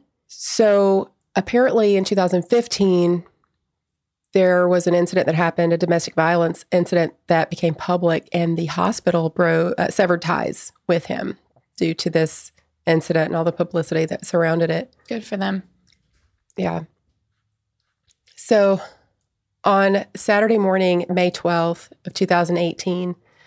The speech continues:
Speaker 1: a swat team responded to calls of gunfire from a Windmill Reserve residence. When they arrived at the scene, they found Doctor Agelay's sixty-seven-year-old father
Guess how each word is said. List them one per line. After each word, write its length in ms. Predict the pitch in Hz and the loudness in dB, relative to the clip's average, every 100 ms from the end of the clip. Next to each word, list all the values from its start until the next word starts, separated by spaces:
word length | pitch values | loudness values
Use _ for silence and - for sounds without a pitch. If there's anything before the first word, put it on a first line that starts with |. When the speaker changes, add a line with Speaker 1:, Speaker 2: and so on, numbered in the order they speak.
| - - _ _ _ - | -20 -20 _ _ _ -8
Speaker 1:
a 80 | |
swat 480 | 175 - - 180 190 | -6 -6 -4 -2 0
team 500 | - 240 240 247 254 _ _ _ _ _ _ _ _ - | -2 -2 0 -2 -4 _ _ _ _ _ _ _ _ -4
responded 600 | 196 - 190 190 196 190 | -2 0 2 2 2 0
to 80 | 196 | -4
calls 680 | - 185 170 165 170 - - - | -2 0 0 -2 -6 -10 -10 -8
of 100 | 180 | -2
gunfire 800 | 175 175 - 156 190 190 196 _ _ | 0 0 -2 -4 -6 -6 -10 _ _
from 180 | 196 185 | 0 2
a 80 | 175 | 2
Windmill 460 | 180 185 185 180 | 2 2 2 2
Reserve 580 | 180 165 175 170 170 165 - | 0 0 0 2 0 -2 -2
residence. 640 | 180 170 165 - - - _ | 0 0 -4 -8 -12 -20 _
When 120 | - 202 | 2 4
they 260 | 185 180 | 4 4
arrived 320 | 185 185 185 | 2 2 2
at 60 | 190 | 0
the 80 | 196 | -2
scene, 400 | 185 190 180 175 | 0 2 2 2
they 140 | 175 | 0
found 500 | 170 175 165 170 170 - _ _ _ | 2 0 2 2 -2 -6 _ _ _
Doctor 240 | 180 175 | 0 2
Agelay's 580 | - 175 180 180 170 170 - | 2 2 0 0 0 -2 -10
sixty-seven-year-old 1300 | - 190 190 220 202 196 185 180 175 175 180 170 170 | -4 -4 0 -2 2 2 2 2 2 0 0 0 -2
father 640 | - 165 165 190 226 269 | -2 0 0 0 -4 -6